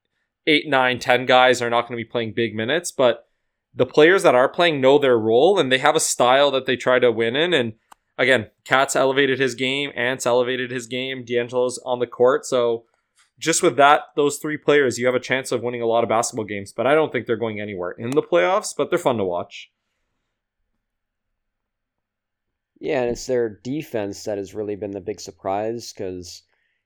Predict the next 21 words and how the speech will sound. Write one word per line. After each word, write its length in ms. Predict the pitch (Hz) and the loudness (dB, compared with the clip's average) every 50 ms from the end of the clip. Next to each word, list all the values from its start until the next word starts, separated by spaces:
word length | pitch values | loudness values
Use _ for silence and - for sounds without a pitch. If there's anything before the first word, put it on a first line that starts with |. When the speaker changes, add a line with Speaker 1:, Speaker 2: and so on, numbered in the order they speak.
| _ - | _ -10
Speaker 2:
you 60 | 143 | -8
know, 80 | 123 110 | -6 -6
they 80 | 110 | -6
started 400 | - - - 143 127 123 123 117 | -8 -2 0 2 2 2 2 2
off 240 | 120 120 113 107 - | 2 0 0 0 -2
la-, 260 | 117 110 107 104 104 - | -4 -4 -4 -4 -4 -6
or 100 | - 123 | -6 -6
this 260 | 113 117 110 - - | -4 -4 -6 -6 -6
year, 420 | 123 123 127 120 110 107 101 95 95 - | -6 -2 -2 -2 -2 -2 -4 -8 -10 -14
you 100 | 117 107 | -12 -10
know, 320 | 101 98 95 92 92 92 98 - - _ _ - - - - - _ _ - | -8 -6 -6 -6 -6 -8 -12 -20 -20 _ _ -20 -20 -20 -20 -20 _ _ -20
as 160 | - 113 101 | -18 -14 -12
a 80 | 110 107 | -10 -6
really 300 | 120 123 117 117 110 104 | -6 -4 -4 -4 -6 -6
high 400 | 98 - 113 107 110 110 110 107 | -8 -6 -4 -2 -2 0 -2 -2
defensive 680 | 98 107 - - 113 104 107 - - 104 95 92 92 - - | -4 -8 -8 -6 -8 -8 -8 -10 -12 -14 -14 -14 -20 -18 -8
rating, 540 | 107 107 117 117 104 95 87 87 87 90 - | -6 -4 -4 -4 -4 -6 -8 -8 -12 -14 -16
um, 380 | - 85 87 90 90 87 90 87 | -12 -10 -8 -6 -6 -8 -8 -10
in 100 | 82 101 | -12 -14
terms 320 | - - 113 101 101 92 92 | -14 -12 -12 -12 -12 -12 -12
of, 220 | 95 92 90 90 | -12 -12 -12 -14